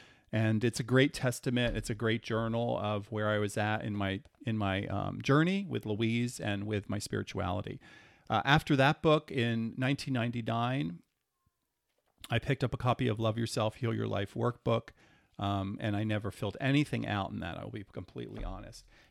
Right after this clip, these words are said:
And then the final book I bought, which is a, um, it was also in nineteen ninety-nine, was You Can Heal Your Life. So I have a third copy of this,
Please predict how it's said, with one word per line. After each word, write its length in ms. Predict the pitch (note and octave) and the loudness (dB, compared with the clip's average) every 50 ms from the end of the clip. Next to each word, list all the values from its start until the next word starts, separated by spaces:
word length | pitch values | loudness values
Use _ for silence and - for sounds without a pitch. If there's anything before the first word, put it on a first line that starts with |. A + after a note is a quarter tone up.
| _ - | _ -4
And 100 | A#2+ B2 | -2 -2
then 120 | C3+ B2+ | 0 0
the 80 | C#3 B2+ | -2 0
final 340 | - - C#3 D3 F3+ F#3+ F3+ | 2 2 4 4 4 4 4
book 240 | C#3 C3+ B2 - | 2 2 2 4
I 80 | B2 A2 | 2 2
bought, 420 | G#2+ A2+ A2 G#2+ G#2+ G#2 G#2+ - | 2 4 4 6 6 6 4 2
which 400 | - A#2 A#2 A#2 - - - - - | -2 -4 -2 -2 -4 -6 -8 -6 -2
is 380 | A#2 A#2 A2+ A2+ A2+ A2 - - - | -2 0 0 0 0 -2 -4 -2 -2
a, 400 | A2+ A2+ A2 G#2+ G#2+ G#2+ - - | 0 0 0 -2 -2 -4 -4 -4
um, 400 | G#2 G#2+ G#2 G#2 G2+ - - - - _ _ _ | -2 -2 -2 -4 -6 -8 -12 -16 -20 _ _ _
it 160 | A#2+ A#2+ A#2+ | -2 -2 0
was 160 | B2 A#2 - | 0 -2 0
also 380 | - C3 C3 E3 D#3+ - D#3+ D3 | 2 4 4 4 4 2 0 0
in 120 | B2+ A2+ | 0 2
nineteen 360 | A2+ G#2+ A2+ - - - - A2 | 0 0 0 -2 -4 -4 -2 0
ninety-nine, 600 | G#2 G2+ G#2+ G#2+ A2 G#2 G#2 G2+ G2+ G2+ G#2 G2+ | 0 0 0 -2 -2 -2 0 0 0 0 0 0
was 240 | G#2 G#2 G2+ - | 0 -2 -2 -2
You 140 | - A#2+ B2 | 0 0 0
Can 160 | - - B2+ | 0 0 0
Heal 160 | A#2 A#2+ A#2 A2 | 2 2 2 2
Your 120 | G#2+ G#2+ | 2 0
Life. 380 | G2+ G2+ G2 F#2+ G2 G2+ - - | 2 2 2 2 0 -2 -4 -6
So 140 | - - G#2+ | -2 0 2
I 80 | G2+ | 2
have 160 | A2 A#2 A2 B2 | 2 2 0 0
a 40 | |
third 440 | - - - D3 C#3+ D3 D#3 D3 - | -4 -2 2 2 4 4 4 2 -2
copy 400 | - - C3 B2 B2 - B2+ A2 | -2 0 0 0 0 0 -2 -4
of 160 | G2 F2+ - | -4 -4 -4
this, 360 | A2+ F2 E2+ B2+ - - - | -2 -2 -2 -2 -4 -8 -12